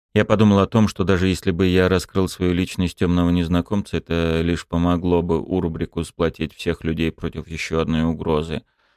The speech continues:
В данном случае у меня уже закоренелая репутация самого главного злодея в мире, тут и ему меня будет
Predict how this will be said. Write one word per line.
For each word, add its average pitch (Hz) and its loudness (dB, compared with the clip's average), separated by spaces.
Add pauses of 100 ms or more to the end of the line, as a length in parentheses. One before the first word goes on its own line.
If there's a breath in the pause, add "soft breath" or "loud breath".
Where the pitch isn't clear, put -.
(240)
В 98 -2
данном 110 4
случае 127 -4
у 104 0
меня 101 2
уже 95 0
закоренелая 87 0
репутация 82 -2
самого 78 -2
главного 82 0
злодея 85 -2
в 85 -6
мире, 98 0 (400)
тут 131 -2
и 135 4
ему 107 6
меня 92 2
будет 85 -2